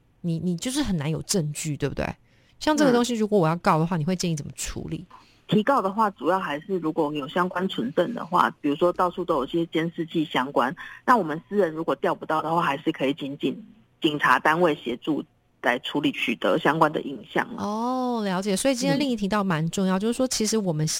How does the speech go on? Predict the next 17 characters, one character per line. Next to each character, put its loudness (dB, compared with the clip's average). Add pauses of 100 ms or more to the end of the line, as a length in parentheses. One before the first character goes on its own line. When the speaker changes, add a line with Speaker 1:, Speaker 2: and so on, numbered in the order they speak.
(160)
Speaker 1:
就 0
是 -2 (160)
总 0
之 0
一 2
切 0
的 2
第 -4
一 -2
步 -4
就 -2
是 -2
先 0
去 -2
找 -2
警 -8
察。 -8